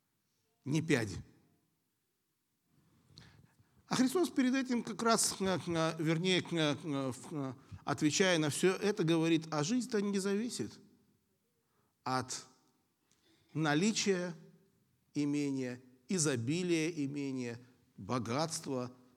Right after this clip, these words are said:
и многого другого. Она не зависит вообще от имущества. Жизнь не зависит". Мы делаем себя зависимыми. Мы говорим: "Как? Владение всем тем, что, чем я могу".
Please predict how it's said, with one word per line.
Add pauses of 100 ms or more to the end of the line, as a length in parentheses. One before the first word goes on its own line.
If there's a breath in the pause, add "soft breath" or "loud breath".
(120)
и
многого (100)
другого.
Она
не
зависит
вообще
от (180)
имущества. (500 soft breath)
Жизнь (120)
не
зависит". (460 loud breath)
Мы
делаем
себя
зависимыми. (180)
Мы
говорим:
"Как? (1500)
Владение
всем (180)
тем,
что,
чем
я
могу".